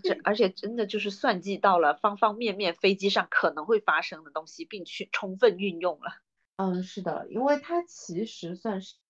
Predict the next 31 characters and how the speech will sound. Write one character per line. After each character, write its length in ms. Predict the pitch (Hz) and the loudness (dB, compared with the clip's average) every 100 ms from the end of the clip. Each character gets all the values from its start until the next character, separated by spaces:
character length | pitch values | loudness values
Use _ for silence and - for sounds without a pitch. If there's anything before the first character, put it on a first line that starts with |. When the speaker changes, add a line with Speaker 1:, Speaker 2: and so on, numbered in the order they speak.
| - | -16
Speaker 2:
一 180 | 160 143 | -14 -10
个 420 | 165 160 156 - | -6 -4 -6 -8
固 140 | - 190 | -4 -2
定 160 | 185 | -2
场 220 | 165 143 | -6 -10
景， 160 | 156 - - | -10 -14 -10
嗯， 260 | 175 147 - _ _ _ | -8 -8 -14 _ _ _
的 160 | 170 | -4
一 80 | 165 | -2
个 120 | 165 | -4
故 160 | 160 180 | -4 -2
事。 160 | 175 170 | -4 -2
劫 280 | - 190 | 2 4
持 300 | - - - | 2 -4 -6
的 280 | 165 190 170 | -2 0 0
类 320 | 160 220 214 | -2 2 2
型 260 | 190 - - | 2 -4 -4
的， 220 | 175 165 - _ _ | -2 -4 -6 _ _
呃， 280 | - - - | -6 -4 -4
故 200 | - 233 | 0 0
事 140 | 220 | 0
通 180 | 185 233 | -6 -10
常 160 | 233 156 | -8 -8
都 120 | 165 | -8
是 120 | 185 | -10
这 120 | 143 | -10
样。 160 | 151 - _ _ _ _ _ | -10 -12 _ _ _ _ _
就 120 | - 240 | -4 0
是 240 | 240 214 _ _ | 2 2 _ _
我 160 | - | 2
一 40 | 185 | 4